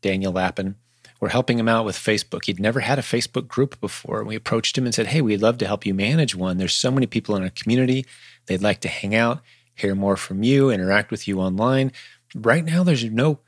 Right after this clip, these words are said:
place really where you can do that and interact with the other fans of the biblical concepts taught by Daniel Lappin. Well, we've launched a Facebook group. The group's name is Friends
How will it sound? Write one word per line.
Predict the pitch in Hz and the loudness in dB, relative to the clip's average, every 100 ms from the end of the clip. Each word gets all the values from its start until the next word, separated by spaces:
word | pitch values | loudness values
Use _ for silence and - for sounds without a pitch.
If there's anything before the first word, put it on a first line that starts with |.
| _ - | _ -6
place | - 151 - | -2 -2 -2
really | 104 113 156 120 | -2 0 2 0
where | 95 104 | 2 0
you | 117 113 | 2 0
can | - 98 92 | 0 -2 2
do | 117 143 | 4 4
that | 110 95 | 4 2
and | 95 | 0
interact | 98 117 107 98 92 - | 0 2 2 2 -2 -8
with | 95 | -4
the | 104 101 | -2 0
other | 101 107 | 0 -2
fans | - 101 92 95 104 - - - _ _ | -2 -2 0 -2 -2 -6 -8 -20 _ _
of | 113 117 98 92 - _ _ _ _ | 0 2 2 -2 -8 _ _ _ _
the | 92 | -2
biblical | 107 107 110 120 | -2 -2 -4 -4
concepts | - 110 101 92 - 90 92 - - _ _ _ - | -2 0 0 0 -2 -4 -2 -6 -6 _ _ _ -6
taught | - 110 104 - | 0 0 0 0
by | 104 95 95 - | 0 0 -4 -2
Daniel | 92 92 95 | -4 -2 0
Lappin. | 117 127 90 101 | 0 -2 -6 -6
Well, | 98 | -4
we've | 98 101 | -2 -2
launched | 104 101 - | -2 -2 -4
a | |
Facebook | 87 101 - - 90 | -4 -4 -4 -6 -6
group. | - 92 - _ _ _ _ | -4 -4 -6 _ _ _ _
The | - | -6
group's | 90 147 160 - | 2 2 2 -2
name | 113 135 127 | 2 2 0
is | 95 92 92 - _ _ - | 0 0 0 -4 _ _ -14
Friends | - 110 113 127 143 135 | 0 2 2 2 0 -2